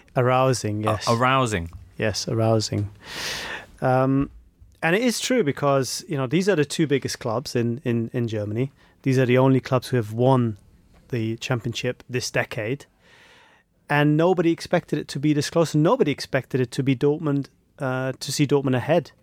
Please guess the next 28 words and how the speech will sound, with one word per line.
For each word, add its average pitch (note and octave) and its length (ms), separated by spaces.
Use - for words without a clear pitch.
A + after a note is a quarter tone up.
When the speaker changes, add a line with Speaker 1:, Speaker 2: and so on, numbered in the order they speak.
Speaker 1:
with B2 100
seven A#2 240
games A2 280
to - 100
go, G#2 240
two C3 120
points B2+ 260
clear C3 200
of B2 160
Bayern. D3+ 220
Speaker 2:
Yeah, F#3 80
Speaker 1:
So C3 80
Speaker 2:
particularly F#3+ 420
Speaker 1:
Dortmund D#3+ 40
might E3 80
Speaker 2:
going G#3+ 100
Speaker 1:
not G#3+ 60
Speaker 2:
into F#3+ 100
Speaker 1:
even E3+ 160
have D#3 180
to D3 160
win D3+ 420
the G3 80
game F#2+ 440
to - 120
go A#2 180
on A2 240
to, A2+ 420